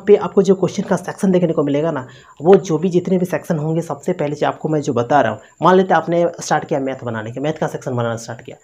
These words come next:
ठीक है। ऐसे नहीं रैंडमली क्वेश्चन नहीं आते कि मैथ का एक रीजनिंग का एक, एक जीके ऐसे नहीं आता है, ठीक है। वहाँ पे एक सीरीज बाय सीरीज क्वेश्चन आता है, सेक्शन बाय सेक्शन आता है कि मैथ का सेक्शन शुरू किया तो मैथ का ही ख़त्म करो,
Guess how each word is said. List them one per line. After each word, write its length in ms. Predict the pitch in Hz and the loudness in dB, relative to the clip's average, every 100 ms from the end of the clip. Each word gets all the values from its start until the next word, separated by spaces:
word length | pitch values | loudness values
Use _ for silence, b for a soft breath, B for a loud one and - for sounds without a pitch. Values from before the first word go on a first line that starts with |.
| b b b | b b b
ठीक 100 | 185 | 2
है। 60 | 190 | 4
ऐसे 120 | 226 | 6
नहीं 120 | 226 | 6
रैंडमली 380 | 185 170 185 208 | 6 4 2 2
क्वेश्चन 260 | 214 196 196 | 2 2 2
नहीं 100 | 185 | 2
आते 200 | 143 139 | 0 -4
कि 120 | 143 | -4
मैथ 200 | 147 147 | -2 -2
का 80 | 160 | -2
एक 160 | 156 151 | -2 -2
रीजनिंग 320 | 143 139 147 | -4 -4 -4
का 80 | 156 | -4
एक, 220 | 151 139 | -4 -2
एक 380 | 131 123 131 139 127 | -2 0 -4 -4 -6
जीके 220 | 127 151 | -4 -4
ऐसे 200 | 151 160 | -2 -2
नहीं 160 | 156 135 | -2 -4
आता 160 | 113 | -6
है, 60 | 113 B B B | -14 B B B
ठीक 100 | 185 | 0
है। 120 | 170 - B B | 0 -6 B B
वहाँ 260 | 139 143 196 190 | -2 2 2 4
पे 100 | 202 | 6
एक 100 | 202 | 6
सीरीज 400 | - 156 185 170 | 2 0 0 2
बाय 140 | 165 165 | 2 2
सीरीज 260 | 165 160 - | 0 -4 -4
क्वेश्चन 280 | 156 147 | -6 -4
आता 180 | 131 131 | -6 -4
है, 60 | 131 | -6
सेक्शन 300 | 160 - 175 | -6 -4 -2
बाय 120 | 160 | -2
सेक्शन 280 | 156 - 139 | -4 -6 -6
आता 180 | 117 120 | -6 -8
है 60 | |
कि 100 | 120 131 | -6 -4
मैथ 200 | 120 - | -2 -2
का 60 | 175 | -4
सेक्शन 280 | 165 170 | -4 -4
शुरू 180 | 160 165 | -2 -2
किया 140 | 165 165 | -2 -2
तो 100 | 139 | -2
मैथ 220 | 131 - | -4 -4
का 60 | 143 | -6
ही 80 | |
ख़त्म 260 | 139 135 139 | -6 -6 -4
करो, 200 | 131 | -6